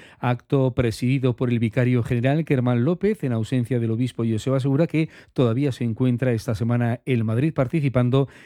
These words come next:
en la plenaria de la conferencia episcopal, con nuevas encomiendas que ya hemos ido comentando en su momento. Una plenaria que finaliza precisamente hoy viernes.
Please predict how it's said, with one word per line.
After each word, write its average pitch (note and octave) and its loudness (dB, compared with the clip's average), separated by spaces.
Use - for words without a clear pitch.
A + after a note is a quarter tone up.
en G#2+ -2
la G2+ -4
plenaria B2+ 0
de A#2 0
la A2 2
conferencia A2 -2
episcopal, A2 0
con A2 -2
nuevas B2+ 2
encomiendas A#2+ 0
que B2 -2
ya B2 2
hemos A2+ -2
ido A2+ 0
comentando G#2+ -2
en A#2+ 2
su A2 -4
momento. F#2 -6
Una A2+ 0
plenaria A#2+ 2
que A2+ -8
finaliza A2 -2
precisamente A2 0
hoy A#2 0
viernes. G2+ -4